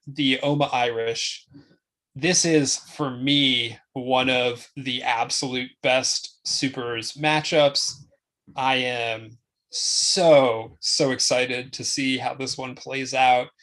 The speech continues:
uh, in Starkville. You've got Mississippi State, who has frankly been really up and down over the last month. Uh, they looked really good last weekend in, in the Starkville Regional. Uh, you go back to the S E C tournament and they couldn't have looked worse.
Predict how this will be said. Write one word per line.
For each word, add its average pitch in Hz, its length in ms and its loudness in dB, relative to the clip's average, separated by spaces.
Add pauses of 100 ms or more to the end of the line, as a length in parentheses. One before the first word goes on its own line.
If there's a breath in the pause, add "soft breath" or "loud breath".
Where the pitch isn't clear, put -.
(420 soft breath)
uh, 123 260 -2
in 131 120 -4
Starkville. 131 840 0
You've 135 140 -10
got 160 180 2
Mississippi 156 500 -2
State, 143 600 -2 (460)
who 147 540 2 (260)
has 226 200 0
frankly 254 340 0
been 202 200 0
really 190 240 -4
up 147 180 2
and 147 140 -2
down 123 400 -4 (180)
over 135 180 -2
the 120 120 -4
last 110 360 -4
month. 107 260 -10 (420)
Uh, 120 200 -2
they 135 120 -4
looked 175 260 -4 (140)
really 139 300 0
good 180 180 0
last 208 260 2
weekend 139 520 -4
in, 131 500 -2
in 135 80 -6
the 127 80 -6
Starkville 139 420 -2
Regional. 139 480 -6 (340)
Uh, 117 520 -4
you 120 180 -18
go 123 140 -4
back 135 220 2
to 143 80 -6
the 135 100 0
S 135 160 -2
E - 20 -6
C 147 160 -6
tournament 147 440 -4
and 127 80 -10
they 123 40 -10
couldn't 151 220 -4
have 147 100 0
looked 143 160 -4
worse. 151 640 -4